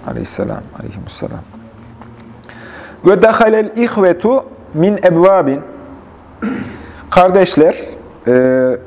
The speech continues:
müteferrikatin, min evvabin müteferrikatin, farklı kapılardan girdiler. Kema emerahum ebuhum. Aleykümselam. Tıpkı babalarının kendilerine emrettiği gibi farklı kapılardan girdiler.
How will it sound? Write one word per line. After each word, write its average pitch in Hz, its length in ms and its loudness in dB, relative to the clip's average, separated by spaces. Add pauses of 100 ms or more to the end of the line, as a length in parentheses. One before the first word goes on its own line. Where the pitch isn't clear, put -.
(300)
müteferrikatin, 147 840 2
min 143 100 0
evvabin 143 480 2
müteferrikatin, 120 1000 0
farklı 175 400 2
kapılardan 135 640 4
girdiler. 175 560 2 (960)
Kema 208 540 2
emerahum 208 680 0 (480)
ebuhum. 165 600 2 (1600)
Aleykümselam. - 460 -12 (300)
Tıpkı 180 340 2
babalarının 160 600 4 (320)
kendilerine 139 600 2 (600)
emrettiği 143 580 2
gibi 120 300 2 (300)
farklı 135 340 2
kapılardan 139 540 2
girdiler. 139 460 2